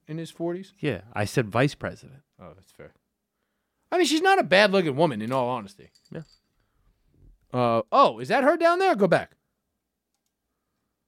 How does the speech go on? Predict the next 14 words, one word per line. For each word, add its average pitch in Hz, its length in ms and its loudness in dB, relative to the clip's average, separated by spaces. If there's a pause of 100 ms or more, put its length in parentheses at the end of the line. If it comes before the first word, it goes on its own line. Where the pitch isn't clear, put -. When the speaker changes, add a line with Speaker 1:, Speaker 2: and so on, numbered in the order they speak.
(320)
Speaker 2:
Her? 143 360 0 (180)
Speaker 1:
Is 120 60 -10
that? 220 320 2 (280)
Speaker 2:
I 143 160 0
don't 107 140 -2
think 101 200 -10
so. 98 260 -14 (280)
Speaker 1:
Oh. - 220 -16 (320)
Speaker 2:
Oh, 165 320 2
hold 190 240 0
on. 95 200 -2 (920)
Yeah. 110 420 -4 (500)
Speaker 1:
That's 165 180 -2
her. 311 260 8